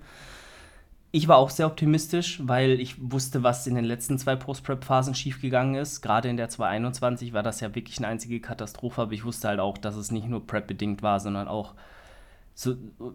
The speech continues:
wegen meinem sozialen Umfeld, wegen meinem beruflichen, meiner beruflichen Situation, wegen allem drum und dran, dann dieser Umzug nach Berlin und Co. Das, Leute, wenn ihr da Bock drauf habt, hört euch die Podcasts von damals an, aber müsst ihr auch nicht machen. Ähm, und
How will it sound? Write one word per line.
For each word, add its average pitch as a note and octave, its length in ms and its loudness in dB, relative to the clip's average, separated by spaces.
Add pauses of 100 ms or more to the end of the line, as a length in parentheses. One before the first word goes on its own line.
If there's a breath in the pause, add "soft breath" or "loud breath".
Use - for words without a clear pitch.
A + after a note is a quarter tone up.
(160)
wegen A#2 280 4
meinem A#2+ 160 6
sozialen A#2+ 440 4
Umfeld, B2 480 0
wegen A2+ 200 -2
meinem A2 200 -2
beruflichen, A#2 1000 0
meiner A#2 220 0
beruflichen B2 500 2
Situation, A#2+ 720 2
wegen A2+ 200 -2
allem A2+ 240 2
drum A2 200 -2
und A2+ 100 0
dran, B2 280 6
dann A2+ 140 2
dieser A#2 180 0
Umzug A#2 300 0
nach A2 160 0
Berlin A2+ 440 0
und G#2 120 -2
Co. A#2+ 300 0
Das, G#2 380 -4
Leute, A2 380 -4
wenn A2 140 -2
ihr G#2+ 80 -2
da G#2+ 80 -2
Bock G2+ 200 -8
drauf - 200 -12
habt, G#2+ 200 -8
hört A#2+ 140 -4
euch G#2+ 100 -8
die - 80 -8
Podcasts - 520 -8
von A2+ 100 -4
damals G2+ 300 -2
an, G2 200 0
aber F2+ 300 -4 (120)
müsst G#2+ 220 -4
ihr G2+ 120 -4
auch G#2 80 -6
nicht G#2 160 -6
machen. G#2 280 0 (520 loud breath)
Ähm, A#2+ 580 6 (240)
und B2+ 460 6